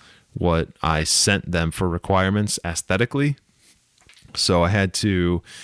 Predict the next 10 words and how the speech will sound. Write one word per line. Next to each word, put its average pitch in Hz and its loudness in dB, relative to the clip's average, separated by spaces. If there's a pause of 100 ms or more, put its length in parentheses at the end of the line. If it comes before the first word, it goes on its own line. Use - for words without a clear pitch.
(260)
put 117 2
on 104 4
my 101 2
graphic 104 0
design 110 4
hat 107 4 (200)
and 87 2
jump 98 0
into 98 -2
Illustrator. 104 2